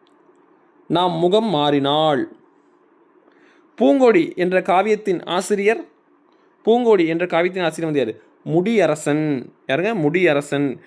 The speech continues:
ஒரு சுரதா, ஓமை கவிஞன் என்று அழைக்கப்படுவது யாரு? சுரதா. புரிஞ்சுச்சா நண்பா? அதே மாதிரி என்ன சொல்றது? தமிழகத்தின் வேர்ட்ஸ்வொர்த் என்று அழைக்கப்படுவது யாரு?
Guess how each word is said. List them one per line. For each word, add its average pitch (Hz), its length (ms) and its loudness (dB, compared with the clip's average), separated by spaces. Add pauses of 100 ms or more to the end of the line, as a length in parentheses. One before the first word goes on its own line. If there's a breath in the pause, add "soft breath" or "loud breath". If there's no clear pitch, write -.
(200 soft breath)
ஒரு 170 220 0
சுரதா, 208 320 2 (120)
ஓமை 220 320 2
கவிஞன் 208 320 -2
என்று 180 60 2
அழைக்கப்படுவது 185 460 -2
யாரு? 139 260 -4 (260 soft breath)
சுரதா. 165 580 2 (100)
புரிஞ்சுச்சா 170 160 -6
நண்பா? 180 260 -2
அதே 185 240 -2
மாதிரி 202 260 0
என்ன 208 140 -2
சொல்றது? 170 360 -2 (220 loud breath)
தமிழகத்தின் 220 680 -2
வேர்ட்ஸ்வொர்த் 190 480 -4
என்று 160 200 -2
அழைக்கப்படுவது 175 380 -2
யாரு? 117 280 -2